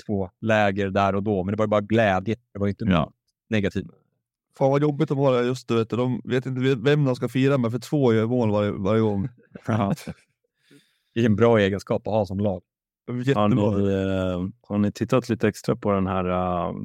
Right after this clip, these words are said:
Speaker 4: Ko-, Kotto i Landskrona?
Speaker 3: Ja.
Speaker 2: Fin ju.
Speaker 4: Han är ju,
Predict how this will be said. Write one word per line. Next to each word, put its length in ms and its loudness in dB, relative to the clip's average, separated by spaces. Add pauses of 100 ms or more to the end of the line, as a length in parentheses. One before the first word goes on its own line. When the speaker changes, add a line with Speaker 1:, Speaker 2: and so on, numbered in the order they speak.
(120)
Speaker 4:
Ko-, 240 -2
Kotto 520 0
i 180 0
Landskrona? 480 -2 (560)
Speaker 3:
Ja. 60 -12
Speaker 2:
Fin 240 2
ju. 100 0 (800)
Speaker 4:
Han 180 2
är 80 0
ju, 300 2